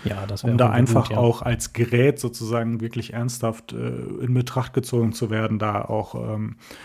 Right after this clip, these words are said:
Speaker 2: äh, gut genug zu sein, um für gewisse Arbeiten, weil wenn man sich heute vorstellt, man ist da in Meetings, was ja der Alltag oder vieler Leute heute ist, und dann kann dieses dämliche iPad nicht all das, was ich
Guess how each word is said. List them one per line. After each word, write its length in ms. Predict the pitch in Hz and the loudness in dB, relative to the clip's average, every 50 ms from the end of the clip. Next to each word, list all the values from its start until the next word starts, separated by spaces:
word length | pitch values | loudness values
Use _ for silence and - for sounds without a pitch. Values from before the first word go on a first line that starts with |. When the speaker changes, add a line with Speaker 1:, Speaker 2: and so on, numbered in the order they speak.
| - - - _ _ | -20 -20 -20 _ _
Speaker 2:
äh, 400 | 139 123 117 117 113 110 110 107 104 101 110 113 - 123 123 120 - - 143 131 | -6 -4 -2 -2 -2 -2 -2 -4 -8 -10 -16 -14 -12 -10 -10 -10 -8 -10 -10 -6
gut 260 | 123 139 175 180 180 | 2 4 4 4 4
genug 380 | - 160 147 147 147 143 - - | 2 2 4 4 4 4 0 -4
zu 140 | - 131 117 | -8 -6 -2
sein, 400 | 110 120 117 120 120 120 120 113 | 0 2 2 4 2 2 0 -2
um 100 | 117 113 | -4 -6
für 320 | - - 120 117 113 113 | -4 -4 -2 -2 -2 -4
gewisse 360 | - - 113 123 123 - 117 | -4 -4 -4 -4 -2 -2 0
Arbeiten, 420 | 127 131 123 123 117 113 117 113 110 | 0 2 2 2 0 0 0 -2 0
weil 180 | 110 110 110 104 - - - - - - - - | 0 0 -2 -4 -8 -10 -12 -14 -14 -14 -14 -6
wenn 120 | - 139 127 | -2 0 2
man 140 | 123 123 117 | 4 2 2
sich 160 | 120 120 120 | 0 -2 -2
heute 220 | 127 127 127 120 | -2 -2 -2 -2
vorstellt, 580 | - - 127 131 127 - - 120 117 117 117 - - - - - - - - _ | -2 -2 0 0 0 0 0 0 0 0 0 -4 -10 -18 -18 -18 -20 -20 -10 _
man 160 | 127 127 139 | -4 -2 -2
ist 160 | 135 123 - | -2 -2 0
da 60 | 135 | 2
in 100 | 120 120 | 4 4
Meetings, 420 | 120 131 151 165 - 120 110 - - | 4 4 4 4 4 2 0 0 -4
was 140 | 117 98 - | -6 -4 -2
ja 160 | 120 113 113 | -2 -4 -4
der 240 | 113 - 117 113 - | -6 -6 -4 -4 -2
Alltag 520 | 120 131 147 147 - 113 95 98 - - | 0 0 0 0 0 -2 -2 -2 -4 -6
oder 360 | 113 113 110 107 110 110 113 | -6 -4 -4 -4 -4 -6 -10
vieler 320 | 107 - - 113 107 110 104 | -14 -8 -6 -4 -2 -2 -2
Leute 320 | 101 104 104 104 - 107 | -2 -2 -2 -4 -4 -4
heute 240 | 101 104 104 - 117 | -6 -4 -4 -6 -4
ist, 300 | - 123 123 - - - - - - - - - _ _ _ - | -4 -4 -4 -6 -8 -16 -20 -20 -20 -20 -20 -20 _ _ _ 0
und 80 | 147 131 | 2 4
dann 140 | 120 117 120 | 4 4 4
kann 260 | - 156 156 160 147 | 2 2 4 4 4
dieses 300 | 127 120 113 110 - - | 4 2 0 -2 -2 0
dämliche 360 | 127 127 131 123 107 - 127 | 0 2 2 2 0 0 -2
iPad 380 | - 123 123 - 123 123 123 - | -4 -4 -4 -4 -4 -4 0 0
nicht 260 | 123 139 - - - | 0 0 0 -2 -2
all 140 | 127 131 123 | -2 0 0
das, 240 | 120 113 - - | -2 -4 -4 -4
was 160 | - 113 110 110 | -6 -6 -4 -6
ich 240 | 98 - - - | -8 -10 -12 -18